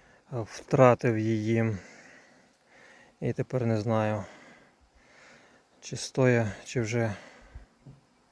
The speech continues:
Хотів і колись українську степову сюди завести, попробувати, як вона буде в таких екстремальних умовах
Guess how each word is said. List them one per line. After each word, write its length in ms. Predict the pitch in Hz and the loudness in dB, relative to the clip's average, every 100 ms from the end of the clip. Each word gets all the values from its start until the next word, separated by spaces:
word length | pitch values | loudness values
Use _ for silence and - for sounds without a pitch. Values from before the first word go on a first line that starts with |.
| _ - | _ -8
Хотів 400 | 135 151 135 - 139 | 2 6 6 6 0
і 220 | 123 120 | 2 2
колись 440 | - 127 123 - | 2 2 2 2
українську 520 | 127 110 123 117 - 120 | -2 2 2 2 -2 -10
степову 460 | - 123 147 190 | -6 0 4 4
сюди 300 | - 147 143 | 2 2 4
завести, 640 | 135 131 131 - - 139 127 _ _ - - - - - - - _ - | 6 4 2 0 4 4 4 _ _ -20 -20 -20 -20 -20 -20 -20 _ -4
попробувати, 640 | 139 - 131 123 123 117 | -4 4 6 8 6 6
як 120 | 120 | 4
вона 240 | 123 123 120 | 6 6 6
буде 280 | 113 123 120 | 6 6 4
в 100 | 107 | 2
таких 580 | 123 - 123 - - | -6 -2 -4 -4 -4
екстремальних 1200 | 131 - - 131 131 131 127 123 123 123 - - - - - | -4 -4 0 4 8 8 8 6 4 2 -2 -10 -18 -20 -8
умовах 760 | 151 135 131 123 120 120 - | 0 4 6 6 6 2 -4